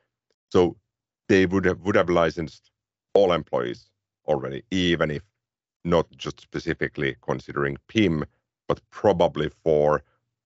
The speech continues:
conditional access and, and additional capabilities for device management and whatnot. But pim is a nice little bonus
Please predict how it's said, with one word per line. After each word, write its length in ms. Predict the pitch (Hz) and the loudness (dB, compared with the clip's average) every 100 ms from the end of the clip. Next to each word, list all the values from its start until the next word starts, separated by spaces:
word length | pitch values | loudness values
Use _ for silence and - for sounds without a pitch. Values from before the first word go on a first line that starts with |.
| _ | _
conditional 600 | - 87 85 80 80 76 | -2 0 0 -2 -2 0
access 720 | 78 76 - - 73 71 - - - | 0 -2 -6 -6 -6 -6 -16 -14 -8
and, 380 | 80 78 76 - | -8 -6 -6 -8
and 240 | 80 73 - - | -8 -10 -12 -4
additional 640 | 87 82 90 85 - 82 | -2 0 0 -2 0 0
capabilities 720 | 76 - 76 73 76 73 73 | 0 0 2 2 0 -2 -6
for 160 | - 76 | -2 -2
device 360 | 73 73 73 - | 0 0 -2 -4
management 540 | 76 73 - 71 69 | -8 -8 -8 -10 -6
and 160 | 73 76 | -4 0
whatnot. 460 | 80 - 67 64 _ _ _ _ - | 0 0 -8 -8 _ _ _ _ -8
But 160 | - | -6
pim 260 | - 92 87 | 0 2 2
is 160 | - - | -2 -4
a 60 | |
nice 260 | 80 82 78 | 0 0 0
little 200 | 82 78 | -2 -6
bonus 640 | 76 92 85 71 62 _ | -2 2 2 0 -8 _